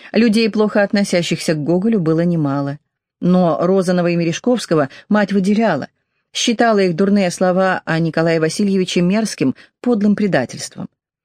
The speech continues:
Дело в том, что в последнем классе гимназии она очень увлекалась Мережковским.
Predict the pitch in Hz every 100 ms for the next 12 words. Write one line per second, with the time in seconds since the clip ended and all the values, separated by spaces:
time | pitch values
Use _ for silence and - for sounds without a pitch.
0 | _ 160 208 226 - 330 294 226 - 208
1 | 240 240 226 214 220 214 190 202 233 277
2 | 165 151 135 _ _ - 185 208 208 214
3 | 208 202 185 185 226 233 220 208 202 185
4 | - 135 - - -